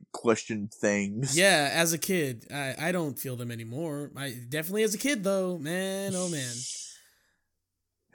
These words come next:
Speaker 1: I'm saying, like, now, now I'm totally okay with it, but when you're,
Speaker 2: Yeah,
Speaker 1: like,
Speaker 2: now, now I've
Speaker 1: eleven,
Speaker 2: accepted it.
Speaker 1: you, you're like, "Is it okay to be attracted to this? Like,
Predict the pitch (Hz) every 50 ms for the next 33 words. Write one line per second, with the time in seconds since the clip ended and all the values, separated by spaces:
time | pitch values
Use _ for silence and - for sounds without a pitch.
0 | 165 175 170 - _ - 339 180 170 - - 180 156 139 131 131 123 120 117 113
1 | 107 110 131 156 143 110 104 156 - 131 135 - 160 143 113 101 98 92 90 -
2 | - 147 139 110 92 - 92 80 98 101 117 123 - 151 151 135 117 - 254 208
3 | 226 285 294 269 175 131 127 139 - - 226 190 - - 135 - - - _ -
4 | _ _ _ _ _ _ _ _ _ - 156 156 160 139 156 160 165 160 147 127
5 | 117 110 - - 117 113 120 160 196 190 - - - 120 135 165 196 185 226 233
6 | 214 - - 247 254 262 - - 220 220 214 220 254 254 233 - - 196 170 143
7 | 127 110 104 - -